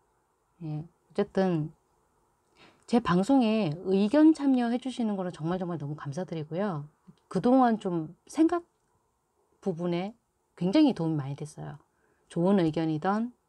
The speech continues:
음, 좋지 않은 의견이든 저에게는 피가 되고 살이 되었습니다. 예, 관심 가져주신 분들 그리고 저의 어떤 부족한 명리 공부를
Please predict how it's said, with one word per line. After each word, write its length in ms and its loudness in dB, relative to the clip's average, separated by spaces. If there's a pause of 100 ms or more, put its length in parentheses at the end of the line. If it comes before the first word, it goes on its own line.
(120)
음, 280 -8
좋지 240 -6
않은 240 0
의견이든 640 -8 (1120)
저에게는 480 2
피가 240 -2
되고 180 -2
살이 280 -4
되었습니다. 580 -10 (240)
예, 80 -16
관심 340 -4
가져주신 580 -4
분들 460 -2
그리고 480 -6 (600)
저의 420 -4
어떤 720 -4
부족한 760 0
명리 320 -2
공부를 540 -2